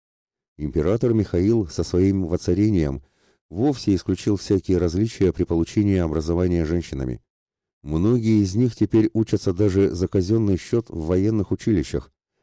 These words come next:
а прошедшие Великую войну офицерессы уже никого даже не удивляют на улицах. Ты знаешь моё отношение к войне. Примечание.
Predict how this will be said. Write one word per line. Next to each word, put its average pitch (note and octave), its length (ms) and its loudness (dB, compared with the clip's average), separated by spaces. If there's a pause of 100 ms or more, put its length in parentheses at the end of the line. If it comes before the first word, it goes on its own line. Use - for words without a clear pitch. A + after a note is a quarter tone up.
а E2 80 -10
прошедшие F#2 640 0
Великую F2+ 460 2
войну F2 280 2
офицерессы E2+ 800 -4 (340)
уже G2+ 380 0
никого A2 560 0
даже G#2 280 2
не G2 120 2
удивляют F2+ 560 2
на D#2+ 80 0
улицах. D#2 480 -2 (840)
Ты D#2+ 120 -4
знаешь E2+ 460 0
моё E2 220 2
отношение E2+ 540 -2
к - 100 -20
войне. F2+ 380 0 (480)
Примечание. D2 640 -6